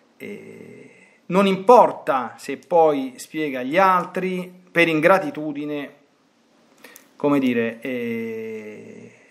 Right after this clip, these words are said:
vanificano quest'opera, no? Cioè, di fatto, che cosa, che cosa è successo con, con l'incarnazione e con l'opera del, della redenzione? È successo che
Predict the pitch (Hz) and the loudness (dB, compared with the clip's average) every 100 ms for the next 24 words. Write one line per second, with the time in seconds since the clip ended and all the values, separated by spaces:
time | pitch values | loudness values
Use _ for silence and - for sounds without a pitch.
0 | _ - 170 208 190 156 151 139 127 - | _ 0 2 2 -2 -4 -4 -4 -8 -6
1 | 107 101 107 147 165 - - 135 - - | -8 -8 -8 -6 -6 -8 -14 -14 -14 -20
2 | - 120 131 143 175 135 - 110 - 156 | -18 -12 -6 2 2 2 -6 -10 0 0
3 | 143 117 - - 107 156 147 123 - 113 | 0 -6 -12 -16 -2 0 0 -6 -10 -10
4 | 110 104 104 104 110 107 110 110 107 131 | -10 -10 -12 -12 -12 -8 -6 -6 -8 -4
5 | 127 110 113 113 123 107 107 110 110 110 | -2 -2 -4 -2 0 0 -4 -6 -8 -10
6 | 110 107 107 104 104 113 98 90 - _ | -10 -10 -10 -12 -12 -10 -10 -12 -18 _
7 | _ _ _ _ _ _ _ - - - | _ _ _ _ _ _ _ -20 -18 -8
8 | - 156 - 104 107 101 | 2 4 2 -4 -8 -10